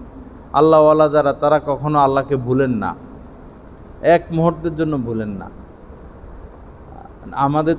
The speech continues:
তো সেই স্তর হবে না, আমরা অন্তত মুখে একটু পরে পরে আল্লাহকে স্মরণ করলাম, আল-, আল্লাহর নামটা নিলাম, লা ইলাহা ইল্লাল্লাহ।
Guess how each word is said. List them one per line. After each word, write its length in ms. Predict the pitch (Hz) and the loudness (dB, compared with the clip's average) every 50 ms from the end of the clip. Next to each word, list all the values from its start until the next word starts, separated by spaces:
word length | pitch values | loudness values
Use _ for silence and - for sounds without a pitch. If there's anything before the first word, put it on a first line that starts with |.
| - | -2
তো 60 | 180 170 156 | -2 -2 -2
সেই 260 | - 165 165 170 180 175 | -2 0 0 2 2 0
স্তর 280 | 175 - - 180 160 139 | -2 -2 -2 0 0 2
হবে 240 | 131 135 135 151 151 | 2 2 2 2 0
না, 100 | 139 135 | 0 0
আমরা 200 | 135 147 156 170 180 | -2 -2 0 0 0
অন্তত 300 | 175 165 160 175 175 175 | 0 0 -2 -2 0 2
মুখে 480 | 165 160 151 170 180 175 - 196 180 165 143 - - - - - - - - - - - - - 143 160 | 0 2 2 0 -2 0 0 2 2 2 2 0 -2 -14 -20 -20 -20 -20 -20 -20 -20 -12 -4 2 4 4
একটু 200 | 170 165 - 180 170 | 4 2 2 -2 0
পরে 240 | 151 156 156 151 147 | 2 2 2 2 2
পরে 200 | 143 147 143 139 | 2 0 2 2
আল্লাহকে 360 | 135 131 131 135 135 135 147 135 | 4 4 4 2 0 0 -2 -2
স্মরণ 300 | - 131 131 131 135 131 127 | -2 0 0 0 0 -2 -2
করলাম, 400 | 131 131 123 123 123 123 120 117 117 | -2 -2 -2 0 0 0 0 0 0
আল-, 260 | 117 120 123 123 - - | -2 -2 -2 -4 -4 -2
আল্লাহর 340 | 139 139 139 139 135 127 127 127 | -2 0 2 2 0 2 2 2
নামটা 280 | 127 131 131 123 127 135 123 | 2 0 0 -2 -2 -2 -2
নিলাম, 400 | 123 131 143 151 147 131 123 117 - - - - - - - - - - - - - - | 0 0 0 2 2 2 0 -2 -4 -10 -16 -16 -16 -18 -18 -18 -20 -20 -20 -20 -10 -2
লা 240 | 123 131 139 147 147 143 139 139 135 | 2 4 4 6 6 6 4 4 2
ইলাহা 300 | 131 131 131 127 127 131 | 0 0 0 0 0 0
ইল্লাল্লাহ। 480 | 123 123 123 120 120 120 117 117 113 | -2 -2 -2 -2 -2 -2 0 0 0